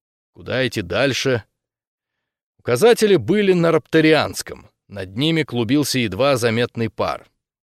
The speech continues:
Я сунулся в каждый проход, не видя между ними никакой разницы.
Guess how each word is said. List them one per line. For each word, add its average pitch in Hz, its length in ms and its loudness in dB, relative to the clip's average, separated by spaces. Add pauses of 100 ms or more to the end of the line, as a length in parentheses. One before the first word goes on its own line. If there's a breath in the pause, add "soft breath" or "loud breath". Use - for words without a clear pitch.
(100)
Я - 200 -12
сунулся 113 500 -4
в - 80 -20
каждый 101 400 -4
проход, 101 520 -6
не 117 140 -2
видя 107 220 -4
между 104 300 -4
ними 107 200 -2
никакой 98 460 -4
разницы. 151 680 0